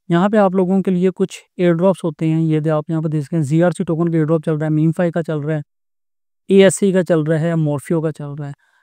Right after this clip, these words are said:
यहाँ पे आकर आपको बीजीबी यूएसडीटी को लॉक करना होता है। ये तमाम के तमाम जो टोकन्स हैं आप लोगों को यहाँ पे फ्री में मिलते रहते हैं।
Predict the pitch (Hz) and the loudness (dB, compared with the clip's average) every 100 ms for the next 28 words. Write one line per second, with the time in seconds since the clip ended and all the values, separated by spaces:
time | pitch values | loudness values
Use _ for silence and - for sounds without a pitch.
0 | _ 170 165 185 196 180 196 190 170 160 | _ 2 2 4 4 4 0 0 0 -2
1 | 190 147 165 160 185 196 156 156 147 175 | -2 -2 0 0 0 0 0 0 -2 -2
2 | 175 175 147 143 160 165 160 - 165 165 | 0 0 -2 -4 -2 -2 -2 -4 -4 -4
3 | - 160 165 180 180 160 156 156 147 160 | -2 0 0 0 0 0 -2 -2 -4 -4
4 | 156 156 147 147 151 156 160 151 147 170 | -4 -4 -4 -4 -2 -2 0 0 -2 -6
5 | - 160 156 156 139 127 139 139 - 147 | -6 -2 0 0 -2 -6 -10 -12 -12 -14